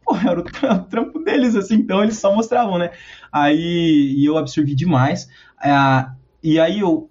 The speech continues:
quando eu tinha tempo livre dos chamados, eu gostava de pegar, é, abrir os livros que eu tava estudando, por exemplo, eu tava estudando determinada matéria na faculdade. E abri os livros, começava a estudar lá mesmo, né, no tempo de serviço, no tempo livre de serviço, por exemplo, enquanto,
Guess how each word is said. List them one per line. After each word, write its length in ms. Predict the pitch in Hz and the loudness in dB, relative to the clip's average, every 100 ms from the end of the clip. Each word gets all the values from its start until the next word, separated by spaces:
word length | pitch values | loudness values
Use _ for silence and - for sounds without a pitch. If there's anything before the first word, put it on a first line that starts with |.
| _ | _
quando 200 | - 175 | -2 0
eu 60 | 170 | 0
tinha 180 | 185 170 | -2 -2
tempo 280 | 175 135 | -2 0
livre 300 | 135 185 139 | 0 0 0
dos 160 | 123 127 | 0 0
chamados, 580 | 139 127 143 180 120 - | 0 0 2 0 -2 0
eu 140 | 131 | 0
gostava 420 | 135 131 139 135 | 0 -2 0 0
de 160 | 127 135 | 0 -2
pegar, 640 | 123 143 117 120 170 277 _ _ _ _ | -2 -2 0 0 0 -4 _ _ _ _
é, 220 | 127 127 127 | -2 0 2
abrir 380 | 131 120 185 | 0 0 0
os 160 | 208 123 | -2 0
livros 340 | 135 196 226 | -2 -2 -4
que 80 | 151 | -2
eu 40 | 139 | -2
tava 100 | 135 | -2
estudando, 240 | 131 151 | -2 -2
por 60 | 151 | 0
exemplo, 140 | 131 | 0
eu 40 | 135 | 0
tava 80 | 131 | -2
estudando 200 | 131 135 | 0 0
determinada 400 | 131 139 135 151 | 0 2 2 2
matéria 260 | 147 139 | 0 0
na 100 | 147 | 0
faculdade. 540 | 135 151 156 131 113 - _ _ _ | -2 -2 0 0 -2 -8 _ _ _
E 140 | 147 151 | 0 0
abri 220 | 143 185 | 0 -2
os 120 | 165 | -2
livros, 300 | 170 233 254 | 0 0 0
começava 380 | 220 202 - 202 | -2 -2 0 -2
a 20 | |
estudar 280 | - 208 254 | -2 -2 0
lá 180 | 220 226 | 0 0
mesmo, 440 | 247 247 294 311 | 2 2 0 -2
né, 160 | 160 190 | -2 0
no 100 | 208 | 0
tempo 260 | 180 180 143 | 0 -4 -4
de 60 | |
serviço, 320 | - 175 180 175 | -2 -2 0 0
no 60 | |
tempo 220 | 165 160 | -2 0
livre 260 | 160 202 226 | 0 0 0
de 140 | 151 | 0
serviço, 420 | 135 143 175 214 - | 0 0 0 -2 -4
por 60 | |
exemplo, 240 | 120 120 123 | -2 0 -2
enquanto, 520 | 127 135 131 110 | 0 0 0 -2